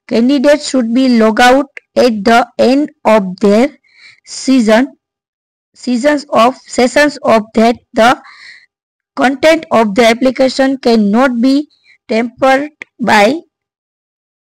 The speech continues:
enthu-, enthusiasm, enthusiast person. Step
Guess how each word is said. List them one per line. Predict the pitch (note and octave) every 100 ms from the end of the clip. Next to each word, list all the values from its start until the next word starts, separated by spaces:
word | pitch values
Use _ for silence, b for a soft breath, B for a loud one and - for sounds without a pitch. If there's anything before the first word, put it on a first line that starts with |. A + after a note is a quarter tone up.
| _ _ _ -
enthu-, | B3 C4 B3+ - -
enthusiasm, | A#3 B3+ - C4+ A3+ A3+ G#3 E3 C#3+ _ _ _ _ _
enthusiast | G#3 A#3+ B3 - C4+ A#3+ A3 A#3+ F3+ - _ _ b b b b
person. | G#3 G#3 - F#3+ - _ _ _ _
Step | - - A#3+